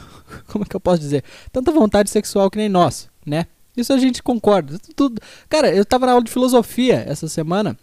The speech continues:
e o nosso professor falou assim, "Ah, eu tenho certeza que durante essa, essa aula aqui, cara, uh,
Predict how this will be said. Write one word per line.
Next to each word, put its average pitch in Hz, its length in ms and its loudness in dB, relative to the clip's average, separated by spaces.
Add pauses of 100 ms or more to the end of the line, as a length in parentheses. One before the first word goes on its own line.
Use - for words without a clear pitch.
(120)
e 196 80 0
o 196 40 4
nosso 208 160 2
professor 220 400 2
falou 196 280 2 (140)
assim, 185 480 -2 (380)
"Ah, 294 240 2
eu 226 80 4
tenho 247 200 4
certeza 214 520 2
que 202 200 2
durante 190 380 2
essa, 233 220 2 (220)
essa 170 200 -4
aula 147 300 0
aqui, 226 260 0 (320)
cara, 180 540 2 (180)
uh, 190 340 -8